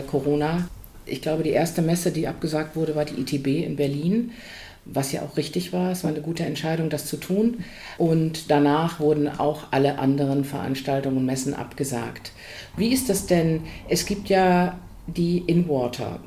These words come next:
Vielleicht möchtest du vorher noch mal ganz kurz unseren Zuhörern auch sagen, was die Inwater eigentlich ist. Und dann würde ich eben gerne von dir wissen, wie wird es denn dieses Jahr sein mit der Inwater?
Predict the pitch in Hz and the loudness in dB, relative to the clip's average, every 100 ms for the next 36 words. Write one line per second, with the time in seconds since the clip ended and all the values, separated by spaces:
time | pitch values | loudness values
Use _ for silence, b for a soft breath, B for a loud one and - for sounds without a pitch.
0 | - - - 185 180 185 180 185 185 180 | -16 -18 -4 4 4 4 2 -2 0 -2
1 | - 175 - - 214 233 214 202 190 185 | -2 -4 -4 4 6 8 6 4 4 4
2 | - - 180 180 - B B B - 190 | 2 2 2 2 -6 B B B -2 4
3 | 180 170 175 170 170 - 190 175 175 170 | 4 4 2 2 0 -2 2 4 4 4
4 | 170 170 165 - 165 165 165 160 160 180 | 2 0 -2 0 2 2 2 -2 -2 0
5 | 165 156 160 160 - 147 139 - 180 262 | 0 0 -2 -2 0 0 -2 0 2 2
6 | - - - B B B B - 175 165 | -2 -10 -14 B B B B -4 0 2
7 | 165 160 - 160 196 190 180 175 165 170 | 0 0 2 4 6 6 4 2 0 0
8 | 170 170 165 165 160 160 160 170 160 156 | 2 0 0 -2 -2 -2 -2 0 -2 -2
9 | 160 B B B 151 156 156 156 - 151 | -8 B B B -4 0 0 0 0 0
10 | 175 202 196 147 131 127 131 123 - 131 | 2 0 0 0 0 -2 -2 -2 -4 -4
11 | 123 127 - | -4 -8 -10